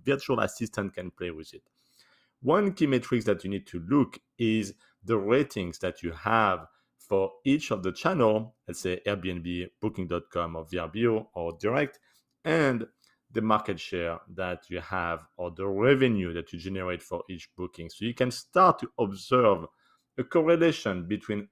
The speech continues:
what rating you need to have to have the, um, highest market share possible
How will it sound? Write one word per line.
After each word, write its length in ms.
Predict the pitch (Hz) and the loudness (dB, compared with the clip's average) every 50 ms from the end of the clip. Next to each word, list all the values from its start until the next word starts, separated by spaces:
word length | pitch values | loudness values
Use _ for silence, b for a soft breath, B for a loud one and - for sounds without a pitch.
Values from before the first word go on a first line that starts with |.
| _ | _
what 360 | - 107 104 120 139 175 175 - | -8 -2 4 4 4 4 4 0
rating 560 | 160 139 131 131 143 139 135 - 123 113 110 107 | -4 -2 0 0 0 0 -2 -2 -2 0 0 -2
you 80 | 104 | -2
need 180 | 98 95 90 - | -4 -4 -6 -4
to 160 | - 92 90 | -4 -4 -4
have 560 | 87 - - 117 117 117 110 101 95 90 85 - _ _ _ _ _ _ _ _ | -4 -4 -2 2 4 6 6 4 2 0 -4 -10 _ _ _ _ _ _ _ _
to 640 | - - - - 127 120 120 120 117 117 113 107 - _ _ _ _ _ _ _ _ | -18 -14 -8 -2 0 2 4 4 4 4 2 0 -4 _ _ _ _ _ _ _ _
have 420 | _ - 107 101 98 98 90 - - _ - | _ -2 0 2 2 2 0 -2 -8 _ -10
the, 440 | - 95 92 90 90 87 87 87 87 - _ _ - | -8 -6 -4 -4 -4 -4 -6 -6 -8 -10 _ _ -12
um, 340 | 92 90 87 85 85 87 - | -8 -8 -6 -6 -8 -8 -12
highest 640 | - - - - - 110 110 110 104 101 - _ - | -16 -18 -12 -6 -4 -2 0 0 0 -2 -4 _ -8
market 360 | 98 92 92 - - 90 85 | -4 -4 -4 -4 -4 -8 -8
share 260 | - - - 120 113 110 | -8 -4 -2 0 0 -2
possible 800 | - - 135 135 131 - - 143 131 131 127 120 120 120 B | -2 -2 -4 -4 -2 -2 -2 -2 2 4 4 4 4 2 B